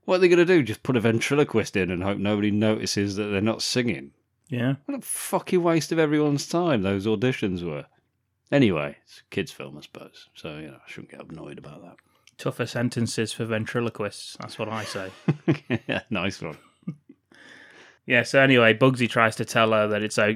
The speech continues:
Speaker 2: 'cause once Bonnie Langford turns up, she was the sh-, the main showgirl, so
Speaker 1: Yeah.
Speaker 2: they're like, "Oh," whatever her name was, "I'm so glad you're back," and then, uh, Blousey just walks off stage.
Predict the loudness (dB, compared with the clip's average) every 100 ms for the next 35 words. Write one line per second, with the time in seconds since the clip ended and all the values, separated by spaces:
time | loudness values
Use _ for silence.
0 | 2 0 4 2 6 6 6 4 2 -2
1 | -2 0 0 -2 -2 0 0 0 -8 -6
2 | -4 -2 -2 -2 0 0 0 -2 -4 -4
3 | -2 -2 0 -2 -4 0 4 6 4 2
4 | 0 -6 -20 -20 -6 -2 -2 0 0 -2
5 | -4 -6 -10 -16 _ _ -6 0 2 2
6 | 0 4 4 4 0 0 -2 -2 0 0
7 | 0 0 -2 -6 -2 -2 -2 -4 -8 -4
8 | -4 -4 -8 -10 -6 -6 -6 -10